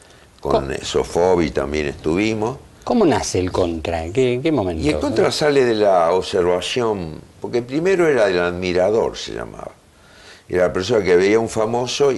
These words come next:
Speaker 1: y lo, lo entrevistaba. Dice, "¿Pero usted no trabaja en la televisión?".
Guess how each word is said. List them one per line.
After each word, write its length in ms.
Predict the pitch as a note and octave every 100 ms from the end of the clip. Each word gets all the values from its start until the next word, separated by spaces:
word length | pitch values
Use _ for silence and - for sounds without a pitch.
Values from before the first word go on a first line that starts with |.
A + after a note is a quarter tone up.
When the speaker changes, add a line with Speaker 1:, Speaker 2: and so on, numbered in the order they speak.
| - -
Speaker 1:
y 180 | D2
lo, 500 | C#2+ D#2 C2+ C2 A#1
lo 120 | C2 C#2+
entrevistaba. 760 | C#2 D#2+ E2+ F#2+ - F2+ D#2+
Dice, 200 | F2 -
"¿Pero 280 | - D#3 D3+
usted 180 | C3 G#3
no 100 | -
trabaja 300 | G#2 G2 F#2+
en 40 | F#2+
la 100 | E2
televisión?". 540 | E2+ G2+ - F3+